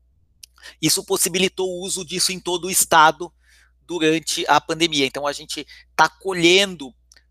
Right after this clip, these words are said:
ãh, esses questionários e, e, e trabalhando não só do ponto de vista diagnóstico, mas de pesquisa também com esses, com esses resultados. Agora, é óbvio que não fazer autópsia convencional impacta, impacta um pouco nisso,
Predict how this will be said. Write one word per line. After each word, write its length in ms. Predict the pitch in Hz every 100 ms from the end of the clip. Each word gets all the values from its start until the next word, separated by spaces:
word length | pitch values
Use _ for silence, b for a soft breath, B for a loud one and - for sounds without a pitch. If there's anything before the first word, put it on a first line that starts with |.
| _
ãh, 240 | 139 147 147
esses 320 | 151 156 -
questionários 1120 | - 151 - 156 135 139 139 160 190 214 208 170
e, 120 | 175
e, 140 | 160 170
e 60 |
trabalhando 580 | 151 165 165 156 180 180 b b -
não 160 | 180
só 180 | - 175
do 60 | -
ponto 180 | 165
de 80 | -
vista 240 | 143 139 143
diagnóstico, 600 | 147 143 147 180 - 156
mas 140 | 160
de 80 | -
pesquisa 520 | 185 - - 160 160
também 300 | - 143 151
com 180 | - 151
esses, 400 | 147 160 151 - B B B B B
com 160 | _ 151
esses 240 | 151 -
resultados. 640 | 151 156 190 - 117 - - B B B
Agora, 200 | - 185 -
é 60 |
óbvio 220 | 220 - -
que 80 |
não 140 | 202 226
fazer 380 | 202 175 170 165
autópsia 460 | 156 147 151 143
convencional 520 | - 135 139 147 170
impacta, 480 | 233 - 185 147 -
impacta 480 | 139 - 196 - 160
um 60 | 147
pouco 260 | 151 -
nisso, 440 | 139 131 - 190